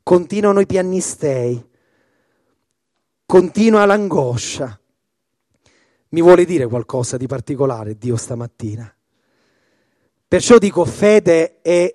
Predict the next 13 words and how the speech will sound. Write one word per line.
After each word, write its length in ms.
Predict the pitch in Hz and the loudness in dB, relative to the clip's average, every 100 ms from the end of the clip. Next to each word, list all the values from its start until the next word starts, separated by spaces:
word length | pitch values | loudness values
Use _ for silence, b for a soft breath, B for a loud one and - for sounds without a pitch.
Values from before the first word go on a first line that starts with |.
| _ - | _ -10
ricredersi 1300 | 139 147 196 180 - 135 117 113 120 107 - - 120 | -6 -2 -2 -4 -6 -10 -8 -10 -12 -10 -10 -6 -4
oggi. 520 | 110 98 - - _ _ _ _ _ _ _ _ _ | -4 -8 -16 -20 _ _ _ _ _ _ _ _ _
Fede 440 | _ - 214 185 | _ 2 4 4
è 100 | 143 | 0
ricredersi. 840 | 135 143 160 139 120 113 - - 113 | -2 -4 -4 -4 -4 -8 -10 -12 -6
Tu 120 | - | 2
hai 140 | 185 147 | 2 2
creduto? 680 | 156 160 151 143 110 _ _ _ _ _ _ _ _ _ | -2 0 0 -2 -4 _ _ _ _ _ _ _ _ _
Forse, 460 | - 165 143 - 135 | -2 0 0 -4 -6
ma 120 | 156 | -4
oggi 220 | 180 123 | -4 -6
devi 240 | 131 123 127 | -8 -6 -6
ricrederti. 920 | 135 131 117 110 110 101 - 98 | -8 -8 -8 -8 -10 -12 -12 -12